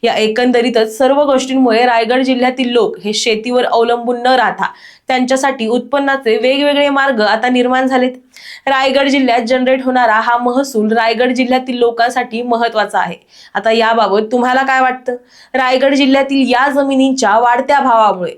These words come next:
रायगड जिल्ह्याची अजून कोणकोणती प्रगती होऊ शकते? रायगड जिल्ह्यातील लोक पारंपरिक शेती व्यवसाय करतातच,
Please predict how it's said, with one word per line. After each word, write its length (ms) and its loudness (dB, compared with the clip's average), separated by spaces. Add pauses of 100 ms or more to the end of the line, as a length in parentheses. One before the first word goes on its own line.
(100)
रायगड 340 -2
जिल्ह्याची 500 -2
अजून 340 -2
कोणकोणती 520 0
प्रगती 540 0
होऊ 180 2
शकते? 480 -8 (340)
रायगड 340 0
जिल्ह्यातील 440 0
लोक 260 2
पारंपरिक 580 0
शेती 340 -4
व्यवसाय 360 0
करतातच, 640 -4